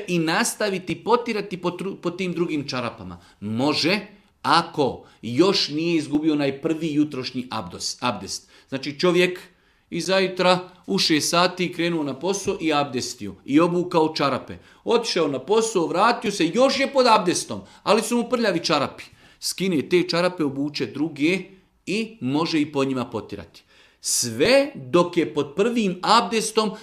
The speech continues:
čovjek ima priliku da skine čarape i obuče druge. Ako jednom izgubi abdest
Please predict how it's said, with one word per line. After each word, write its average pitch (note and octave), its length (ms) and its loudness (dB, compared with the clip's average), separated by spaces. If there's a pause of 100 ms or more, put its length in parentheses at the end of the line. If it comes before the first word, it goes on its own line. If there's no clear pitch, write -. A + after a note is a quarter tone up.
(100)
čovjek G3 340 4
ima F#3+ 220 2
priliku F#3 440 0
da C3+ 80 -2
skine A3 320 -2
čarape G#3+ 340 -2
i G3+ 40 2
obuče E3+ 320 -2
druge. G#2 340 -6 (280)
Ako G3+ 340 4
jednom C4+ 500 4
izgubi E3 420 -2
abdest A2+ 720 -2